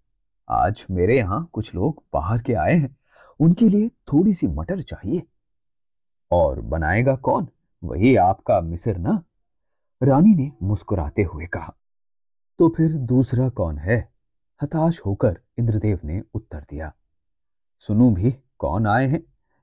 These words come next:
कितने हैं, कैसे हैं?" "मिस शैला का नाम तो आपने सुना होगा," संकोच से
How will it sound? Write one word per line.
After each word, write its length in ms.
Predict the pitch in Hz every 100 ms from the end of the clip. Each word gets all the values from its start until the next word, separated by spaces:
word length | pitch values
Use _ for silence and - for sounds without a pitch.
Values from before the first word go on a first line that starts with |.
| _
कितने 340 | 113 107 139 139
हैं, 300 | 87 120 95 -
कैसे 300 | 92 - 143
हैं?" 200 | 98 185 _ _ _ _ _ _ _ _ _ _
"मिस 220 | 147 185 - -
शैला 300 | - 110 151
का 160 | 156 101
नाम 240 | 123 165
तो 160 | - 147
आपने 300 | 143 143 143
सुना 260 | - 98
होगा," 380 | 117 78 85 170 - _ _ _ _ _
संकोच 500 | - 127 117 139 156
से 320 | - 95 110